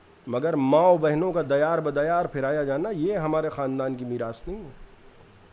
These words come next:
अली की बेटी ज़ैनब, बहत्तर घंटे काफिला बाबू साद पे खड़ा रखा गया,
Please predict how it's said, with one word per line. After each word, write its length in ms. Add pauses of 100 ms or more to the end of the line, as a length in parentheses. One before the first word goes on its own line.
(480)
अली 220
की 140
बेटी 340
ज़ैनब, 400 (680)
बहत्तर 640
घंटे 360
काफिला 460
बाबू 300
साद 320
पे 140
खड़ा 240
रखा 300
गया, 220